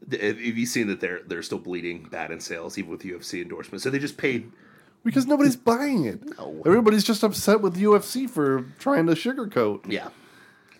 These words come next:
Speaker 2: You know? But I'll still watch it. You know, a bunch of guys beat each other up.
Speaker 1: I will. I'll
Speaker 2: Yeah.
Speaker 1: definitely watch that 'cause, you know, I'm a red-blooded man.
Speaker 2: Yeah.
Speaker 1: I wanna see violence.
Speaker 2: Yeah.
Speaker 1: Like sumo wrestling. I've been really big into sumo wrestling lately. I don't know why.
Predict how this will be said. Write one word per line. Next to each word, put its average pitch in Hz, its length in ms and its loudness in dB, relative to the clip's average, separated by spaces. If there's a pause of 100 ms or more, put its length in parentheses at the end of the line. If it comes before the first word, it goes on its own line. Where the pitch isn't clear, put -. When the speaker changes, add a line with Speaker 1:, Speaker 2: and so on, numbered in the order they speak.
Speaker 2:
You 117 100 -2
know? 131 200 0 (420)
But 175 160 8
I'll 156 100 8
still 156 240 4
watch 131 280 4
it. - 200 -4
You 135 120 0
know, 107 260 0
a 120 80 -6
bunch 117 220 0
of 107 80 -4
guys 113 180 2
beat 120 240 -2
each 113 140 -4
other 113 180 0
up. 123 60 0
Speaker 1:
I - 40 4
will. 208 280 0 (180)
I'll 131 80 -4
Speaker 2:
Yeah. 123 80 -2
Speaker 1:
definitely 120 200 -2
watch 123 180 -8
that 127 180 -14
'cause, - 240 -10
you 147 60 -8
know, 143 100 -8
I'm 147 120 -10
a 139 40 -10
red-blooded 139 480 -6
man. 165 180 -8 (300)
Speaker 2:
Yeah. 135 220 0 (160)
Speaker 1:
I - 60 -6
wanna 151 120 -4
see 143 140 -6
violence. 135 500 -8 (200)
Speaker 2:
Yeah. 117 80 -4
Speaker 1:
Like 139 240 -2
sumo 156 320 -4
wrestling. 117 340 -8
I've 131 240 -12
been 135 240 -4
really 127 220 -6
big 127 120 -6
into 120 120 -6
sumo 123 260 -10
wrestling 117 320 -14
lately. 123 280 -14
I 143 40 -18
don't 135 80 -18
know 127 80 -16
why. 127 200 -16